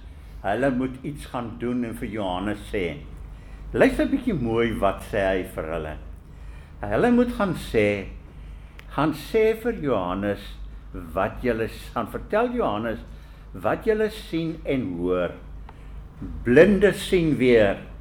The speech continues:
krepeles loop, melaatses word genees, dowes hoor, dooies word opgewek, aan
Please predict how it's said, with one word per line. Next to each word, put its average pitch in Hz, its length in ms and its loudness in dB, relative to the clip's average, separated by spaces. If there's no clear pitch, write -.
krepeles 214 760 6
loop, 117 440 0
melaatses 156 920 2
word 196 300 -4
genees, 131 520 -6
dowes 226 580 6
hoor, 143 560 2
dooies 247 560 6
word 190 200 -4
opgewek, 156 760 -2
aan 160 220 -2